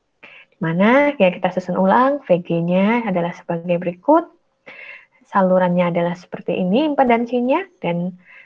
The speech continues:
eh, bebannya adalah seperti ini. Nilai-nilai yang dipasang adalah nilai per unitnya. Setelah kita punya rangkaian ekivalennya, tentu dengan mudahnya kita bisa menghitung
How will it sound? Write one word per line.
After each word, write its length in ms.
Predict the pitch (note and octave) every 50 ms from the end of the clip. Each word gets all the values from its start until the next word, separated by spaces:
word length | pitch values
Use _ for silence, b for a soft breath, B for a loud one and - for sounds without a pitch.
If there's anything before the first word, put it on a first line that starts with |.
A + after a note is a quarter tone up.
| B B B _ _ - -
eh, 240 | F#3+ F#3 F3+ F3+
bebannya 480 | F3 F#3 F3+ F#3 F3+ F3 F#3 A3 A#3+ A3
adalah 240 | G3 F3+ F3+ F3 -
seperti 320 | - - - - C#3+ -
ini. 400 | - - D#3+ D#3 D3+ C#3+ - - _ _ _ _ _ _ _ _ _ _ -
Nilai-nilai 560 | F#3+ G3 A3+ C4+ D4+ D4 C#4+ C#4 C4+ C4 B3 A3
yang 80 | G3+
dipasang 480 | G3 - F3 F3 - - - D4 E4 -
adalah 400 | - F#3 F3 F3 F3+ G3+ G#3+ G#3+
nilai 320 | G#3 F#3 F3+ F3+ G3+ A3 A3 A3
per 80 | -
unitnya. 560 | F3+ D#3+ D#3+ D#3+ F3 F#3 F3+ - - D3+ - - _ _ _ _ _ _ _ _ _ _ _ _ _ _ _ B B B B B B B B
Setelah 260 | - - A3+ A#3 A3
kita 240 | A3+ B3 A3+ - A#3 A3+ A#3
punya 480 | - C#4 C#4+ D#4+ D#4+ D#4 D4+ D4 C4+ B3 - _ -
rangkaian 480 | A3 G#3+ A3 A3+ G#3+ G#3+ A3 G#3+ A3
ekivalennya, 800 | G3+ F#3+ - F#3+ - F#3+ F#3 F3+ F3 D#3+ D#3+ E3 F3 G#3 C4+ C#4+
tentu 480 | - G#3 F#3+ F#3 F3+ - B3 D4 E4+ E4
dengan 320 | - F#3+ F3+ F3+ F3 F3
mudahnya 560 | F3 F3 F3+ F3 - - - G#3+ A#3+ C#4+ C#4
kita 220 | - A3 - A3+ G#3
bisa 300 | G3+ F#3+ - - D4 D4+
menghitung 580 | D4 C#4 B3 A#3 G#3+ G#3+ - - D4 D#4 D#4+